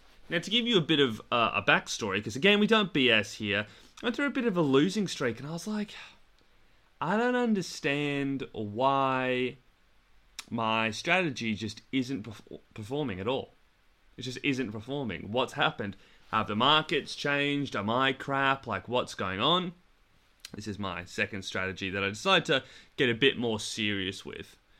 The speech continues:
And then I realized, because I've been focusing on one strategy for so long, and I haven't really been taking the other one seriously, I've missed out on a bunch of winners and a bunch of losers.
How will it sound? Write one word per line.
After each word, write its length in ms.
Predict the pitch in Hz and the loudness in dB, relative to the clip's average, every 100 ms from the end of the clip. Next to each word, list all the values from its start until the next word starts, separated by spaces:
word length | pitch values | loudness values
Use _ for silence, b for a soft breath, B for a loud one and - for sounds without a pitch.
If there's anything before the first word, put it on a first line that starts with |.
| b b b b b | b b b b b
And 140 | 202 | 2
then 100 | 214 | 4
I 80 | 233 | 4
realized, 680 | 226 185 185 180 170 160 - | 4 4 4 4 2 2 -2
because 580 | 160 208 220 214 - - - | 2 4 4 4 -6 -10 -4
I've 560 | 143 156 156 151 139 - | 0 2 4 4 0 0
been 200 | 143 131 | 2 2
focusing 400 | 127 147 151 185 | 2 -2 0 -2
on 120 | 160 | 0
one 160 | 117 131 | 0 -2
strategy 500 | - 107 120 110 110 | 0 0 0 0 -6
for 100 | - | -6
so 280 | - 113 98 | -4 -2 -2
long, 640 | 92 156 131 92 151 196 - _ | 2 4 4 0 -4 -6 -12 _
and 240 | 110 107 101 | 2 2 4
I 40 | |
haven't 280 | 127 131 120 | 2 2 0
really 200 | 131 127 | 0 2
been 120 | 117 | 0
taking 300 | 131 120 123 | 0 -2 0
the 80 | 117 | 0
other 100 | 113 | 2
one 220 | 107 104 | 0 -2
seriously, 680 | - 139 143 - 117 107 104 B B B - | 0 0 2 0 0 0 -2 B B B -2
I've 220 | 117 127 | 0 0
missed 260 | 143 139 - | 0 -2 0
out 160 | 127 104 | 2 2
on 100 | 113 | -2
a 60 | |
bunch 400 | 107 143 156 - | 0 2 2 0
of 100 | 139 | -4
winners 460 | 117 123 120 117 107 | -2 0 2 2 0
and 120 | 117 | -4
a 40 | |
bunch 380 | 104 123 113 - | -2 0 0 -2
of 120 | 107 | -6
losers. 760 | 101 104 101 90 80 80 - | -2 -2 -2 -4 -12 -12 -14